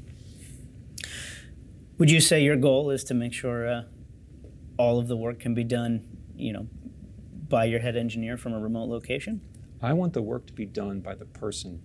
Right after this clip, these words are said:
Speaker 2: that's right there. It doesn't have to be done by the head engineer. I want the tools and the knowledge and the capabilities be in the hands of the,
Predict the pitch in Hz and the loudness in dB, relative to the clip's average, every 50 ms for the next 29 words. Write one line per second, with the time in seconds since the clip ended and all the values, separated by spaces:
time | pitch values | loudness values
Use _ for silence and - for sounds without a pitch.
0 | - - 95 - - 95 92 87 82 - - - - - - - - - - - | -12 -12 -12 -10 -8 -8 -8 -8 -10 -12 -18 -18 -18 -20 -20 -20 -20 -18 -18 -18
1 | - - 104 104 123 127 131 123 104 120 120 107 - 98 - 101 - 98 92 90 | -10 -4 -2 2 2 4 2 2 0 0 -2 -4 -4 -8 -12 -10 -10 -10 -12 -12
2 | 87 87 90 - - - - - - - - - - - - - - - - - | -12 -14 -14 -14 -14 -14 -14 -14 -14 -14 -16 -18 -18 -18 -18 -18 -18 -18 -18 -18
3 | - - - - - - 117 120 131 135 123 127 135 135 135 135 - - - 107 | -18 -18 -18 -18 -10 -4 0 2 2 2 2 2 0 0 -2 -4 -8 -6 -6 -6
4 | 104 - - - - - 127 123 127 135 139 139 143 143 139 104 101 - 110 104 | -6 -6 -10 -14 -12 -8 -6 -4 -2 -2 -2 -2 -4 -8 -10 -12 -10 -8 -6 -6
5 | 101 101 101 101 104 110 117 120 117 120 123 107 101 - 107 101 - 104 92 104 | -4 -4 -4 -4 -6 -6 -8 -8 -8 -8 -10 -10 -8 -6 -8 -8 -6 -8 -8 -6
6 | 101 101 101 92 - 104 101 95 101 - - - 127 120 117 110 98 120 117 113 | -6 -6 -6 -8 -8 -6 -6 -6 -6 -6 -4 0 0 0 0 0 -4 -6 -8 -8
7 | 110 95 101 - - 110 101 | -8 -10 -12 -12 -10 -12 -12